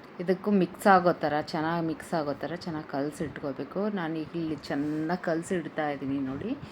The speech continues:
ಈ ರೀತಿ ಚೆನ್ನಾಗಿ ನಾವು ಒತ್ತಿ ಒತ್ತಿ ಅದು ಮಿದ್ದು ಮಾಡಿ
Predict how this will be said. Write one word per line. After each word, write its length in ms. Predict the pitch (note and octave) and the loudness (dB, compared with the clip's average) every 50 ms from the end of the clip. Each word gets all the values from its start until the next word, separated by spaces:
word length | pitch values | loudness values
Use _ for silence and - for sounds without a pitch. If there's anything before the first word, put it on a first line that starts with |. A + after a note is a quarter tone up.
| - - - - - - | -14 -16 -16 -16 -10 -4
ಈ 40 | F#3+ | -4
ರೀತಿ 140 | G3 G3 A3 | -2 -2 -2
ಚೆನ್ನಾಗಿ 640 | G#3+ - A3+ A3 A3+ A#3 A#3 A#3 A3 G#3+ F3+ - - - - - - - - | 0 2 2 6 6 6 6 6 4 2 0 -2 -4 -14 -18 -18 -16 -4 0
ನಾವು 300 | F#3+ G3 F#3+ G3 F#3 F3 | 4 4 6 6 6 6
ಒತ್ತಿ 260 | F3+ F3 - - A3 | 4 4 4 6 8
ಒತ್ತಿ 340 | G#3 G3 F#3+ G3 - G#3 G3+ | 8 8 8 6 4 6 8
ಅದು 200 | F3+ E3 D#3+ E3 | 8 6 6 2
ಮಿದ್ದು 400 | E3+ E3+ F3 E3+ D#3+ - G3+ G3+ | 0 2 0 0 6 6 6 8
ಮಾಡಿ 440 | G#3 G3 F#3 F3+ F3+ F3+ F3+ E3+ | 10 10 10 8 8 6 6 4